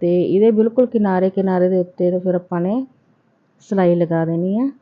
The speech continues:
ਚੈਨਲ 'ਤੇ ਨਵੇਂ ਹੋ ਤਾਂ ਚੈਨਲ ਨੂੰ ਸਬਸਕ੍ਰਾਈਬ ਕਰ ਲੈਣਾ, ਲਾਈਕ, ਸ਼ੇਅਰ, ਕੁਮੈਂਟ ਕਰਨਾ,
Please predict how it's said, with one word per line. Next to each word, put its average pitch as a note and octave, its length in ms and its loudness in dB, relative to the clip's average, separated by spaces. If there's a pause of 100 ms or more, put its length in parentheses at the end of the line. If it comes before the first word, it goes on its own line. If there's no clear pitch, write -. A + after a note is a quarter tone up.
(1400)
ਚੈਨਲ F#3 380 -2
'ਤੇ G3 120 -4
ਨਵੇਂ F#3 180 0
ਹੋ F3+ 80 -2
ਤਾਂ F3 120 -2
ਚੈਨਲ E3+ 220 -4
ਨੂੰ E3+ 120 -2
ਸਬਸਕ੍ਰਾਈਬ E3+ 520 -4
ਕਰ F3 180 -4
ਲੈਣਾ, F3+ 240 -2
ਲਾਈਕ, E3 240 -4
ਸ਼ੇਅਰ, E3 200 -6
ਕੁਮੈਂਟ D#3 340 -6
ਕਰਨਾ, F3 360 -6